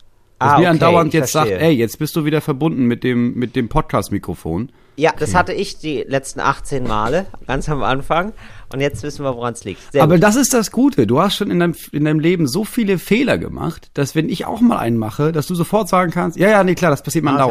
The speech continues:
Speaker 2: ich
Speaker 1: andauernd.
Speaker 2: auch schon.
Speaker 1: Äh, mach einfach
Speaker 2: Ja,
Speaker 1: das.“
Speaker 2: genau.
Speaker 1: Ja, das ist sehr
Speaker 2: In der
Speaker 1: hilfreich.
Speaker 2: Sackgasse war ich auch schon. Ich
Speaker 1: Ja.
Speaker 2: hab alle, ich kenne alle Sackgassen Deutschlands mittlerweile. Deswegen kann ich, wo, sag nur, sag mal, was du riechst. Mach mal die Augen zu und sag, was du riechst. Ich weiß, welche Sackgasse das ist.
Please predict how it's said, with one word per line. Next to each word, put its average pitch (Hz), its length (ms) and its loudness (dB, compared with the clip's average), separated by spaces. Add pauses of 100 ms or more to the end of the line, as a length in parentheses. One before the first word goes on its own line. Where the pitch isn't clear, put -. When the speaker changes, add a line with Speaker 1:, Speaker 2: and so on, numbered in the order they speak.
Speaker 2:
ich 92 80 -2
Speaker 1:
andauernd. 123 120 -4
Speaker 2:
auch 139 40 2
schon. 135 100 4
Speaker 1:
Äh, 143 80 4
mach 170 80 6
einfach 160 240 -2
Speaker 2:
Ja, 135 100 0
Speaker 1:
das.“ 113 120 0
Speaker 2:
genau. 107 180 -4
Speaker 1:
Ja, 107 260 -6
das 127 160 -6
ist 131 120 -4
sehr 120 160 2
Speaker 2:
In 107 80 0
der 170 120 4
Speaker 1:
hilfreich. 196 180 2
Speaker 2:
Sackgasse 202 360 -2
war 170 140 4
ich 156 120 -4
auch 165 100 0
schon. 143 140 -8
Ich 143 100 -2
Speaker 1:
Ja. 185 80 2
Speaker 2:
hab 156 100 6
alle, 196 160 2
ich - 160 -6
kenne 190 220 2
alle 190 160 0
Sackgassen 160 460 -2
Deutschlands 147 400 0
mittlerweile. 104 560 -4 (420)
Deswegen 160 340 -6
kann 165 180 -2
ich, 175 100 -4 (300)
wo, 196 100 0 (320)
sag 214 220 -2
nur, 269 200 2 (340)
sag 240 200 -2
mal, 269 160 2
was 233 140 0
du 226 100 -2
riechst. 175 240 -4
Mach 196 100 2
mal 240 80 2
die 226 80 2
Augen 226 180 -2
zu 226 120 -6
und 220 40 -4
sag, 220 160 0
was 214 140 -2
du 202 80 -8
riechst. 202 200 -8
Ich 156 120 -14
weiß, 180 220 -2
welche 185 200 -4
Sackgasse 180 420 -2
das - 160 0
ist. 415 160 4